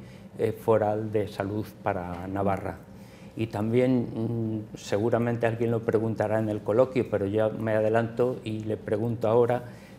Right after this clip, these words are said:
qué opina él que puede pasar en estos cua-, tres años y medio que quedan o cuatro en el divertido, entre comillas, Consejo Interterritorial del Sistema Nacional de Salud, donde le toca ser uno de los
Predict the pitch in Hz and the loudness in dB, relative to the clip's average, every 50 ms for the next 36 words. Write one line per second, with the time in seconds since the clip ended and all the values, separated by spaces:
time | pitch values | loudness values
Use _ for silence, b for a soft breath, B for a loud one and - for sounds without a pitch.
0 | B - - - 135 123 131 - 127 117 123 123 131 127 127 123 - 117 - - | B -12 2 4 4 4 4 2 0 0 2 4 4 4 4 2 0 -2 0 2
1 | - 110 101 113 113 - 110 104 - - 127 113 107 113 107 104 107 98 - - | 2 2 2 0 -2 -4 -4 -6 0 0 0 2 2 2 0 0 -2 -2 -4 -4
2 | - 104 98 101 98 - - - - - - - 113 107 - - 117 120 113 - | -4 -4 -2 -2 -6 -8 -10 -14 -16 -10 -4 -2 -2 0 2 2 2 2 2 2
3 | - 113 110 110 110 110 101 - - 110 110 110 110 110 110 107 - - 104 - | 2 0 2 2 0 -2 -2 -2 -2 -2 0 0 0 0 0 -2 -4 -6 -8 0
4 | - 120 117 113 113 104 104 104 - 123 123 123 120 - 123 135 135 B B B | 2 2 2 4 2 0 -2 -2 0 0 0 2 2 0 -2 -2 -4 B B B
5 | B B B B - 110 104 107 107 110 110 110 107 107 107 107 107 104 101 95 | B B B B -6 -4 -2 0 0 0 0 0 -2 -2 -4 -4 -4 -4 -6 -6
6 | 95 95 120 113 113 113 113 - - - 127 127 120 127 127 127 123 117 113 117 | -2 -2 0 2 2 0 0 -2 -2 -2 0 2 2 2 2 2 2 2 0 0
7 | 117 - 113 110 113 113 117 117 117 123 123 120 - - 113 101 98 101 - - | 0 0 -2 -2 0 0 0 2 2 2 0 0 -2 -4 -2 -2 -2 -2 -2 -4
8 | 110 - 123 113 104 104 101 113 104 104 - - 101 101 107 98 - 104 101 107 | 0 2 0 0 0 0 0 0 0 0 0 -2 0 0 -2 -2 0 0 0 2
9 | 107 110 110 107 107 104 - B B B B B B B B - 110 120 113 113 | 2 2 2 2 -2 -4 -10 B B B B B B B B 0 2 2 2 2
10 | - 127 113 - - - 113 117 120 120 120 113 - 120 107 107 110 110 107 107 | 0 -2 -4 2 2 2 4 4 4 2 2 2 0 0 0 0 0 0 0 -2
11 | - - 101 104 110 113 110 110 107 107 107 104 104 104 104 98 104 101 - 117 | -2 -2 -2 0 0 0 0 0 -2 -2 -2 -2 -2 -4 -4 -4 -2 0 0 0
12 | - - 101 - - 123 113 107 110 110 107 110 113 113 107 104 107 101 - - | 0 -2 -4 0 0 0 2 2 0 0 0 0 0 0 0 0 -2 -2 -4 -6